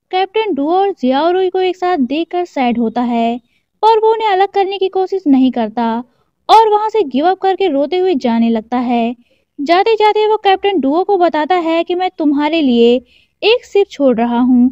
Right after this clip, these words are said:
तुम्हारा जब वापस मेरे पास आने का मन करे तो तुम आ सकते हो।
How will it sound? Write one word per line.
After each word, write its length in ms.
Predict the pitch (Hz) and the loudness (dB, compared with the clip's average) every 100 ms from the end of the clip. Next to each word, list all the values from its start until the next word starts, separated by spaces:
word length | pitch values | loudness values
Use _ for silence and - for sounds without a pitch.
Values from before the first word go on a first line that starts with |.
| 247 _ _ 403 | -2 _ _ -4
तुम्हारा 340 | 427 453 466 330 | 0 2 2 2
जब 200 | 359 392 | 2 2
वापस 260 | 403 403 381 | 2 0 0
मेरे 180 | 381 392 | -2 0
पास 220 | 392 370 | 0 -2
आने 200 | 370 381 | -4 -2
का 120 | 370 | 0
मन 220 | 294 294 302 | 2 2 0
करे 320 | 240 220 240 - _ _ | 0 -2 -2 -8 _ _
तो 80 | 440 | -2
तुम 200 | 453 480 | 0 0
आ 100 | 359 262 | 0 -2
सकते 340 | 240 233 247 | -4 -2 0
हो। 180 | 240 | 2